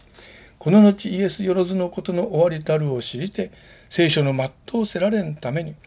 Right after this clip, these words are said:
「我乾く」と言いたもう。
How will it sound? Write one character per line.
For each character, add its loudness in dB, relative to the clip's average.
「我 0
乾 2
く」 -18
と -6
言 -2
い -2
た -4
も 0
う。 -12